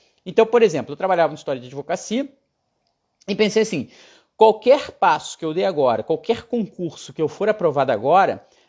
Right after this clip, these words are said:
pra mim seria importante, porque eu já entraria num, num serviço público, numa instituição pública, já estou estudando concurso público, já entro no mundo dos concursos públicos, então pra mim faz sentido fazer concurso pra área jurídica." Eu queria fazer concurso pra áreas jurídicas e fiz o concurso, por exemplo, da finep,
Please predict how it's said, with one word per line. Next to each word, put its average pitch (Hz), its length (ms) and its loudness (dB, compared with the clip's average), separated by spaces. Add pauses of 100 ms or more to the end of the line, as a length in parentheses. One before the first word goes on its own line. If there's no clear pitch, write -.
(260)
pra 190 220 4
mim 175 160 -4
seria 208 240 -2
importante, 196 540 -8
porque 143 160 -10
eu 147 40 -4
já 175 160 -4
entraria 175 560 -2
num, 160 280 -6
num 147 160 -6
serviço 131 400 -8
público, 170 360 -8
numa 143 140 -6
instituição 135 400 -12
pública, 170 400 -6
já 180 160 4
estou 208 340 -2
estudando 180 400 -8
concurso 147 400 -14
público, 208 280 -8 (180)
já 208 240 6
entro 277 340 -4
no 214 120 -8
mundo 196 240 -8
dos 175 120 -14
concursos 165 480 -16
públicos, 196 440 -8 (200)
então 220 220 6
pra 240 220 2
mim 226 140 -6
faz 240 180 -2
sentido 254 400 -10
fazer 202 180 -4
concurso - 480 -12
pra 156 140 0
área 135 180 0
jurídica." 120 400 -12
Eu 123 40 -10
queria 160 160 -14
fazer 170 120 -10
concurso 185 340 -14
pra 165 140 -2
áreas 143 160 -2
jurídicas 123 460 -10
e 185 60 -6
fiz 190 200 -4
o 196 40 -8
concurso, 196 360 -6
por 190 140 -2
exemplo, 180 220 -6
da - 80 -6
finep, 233 440 -4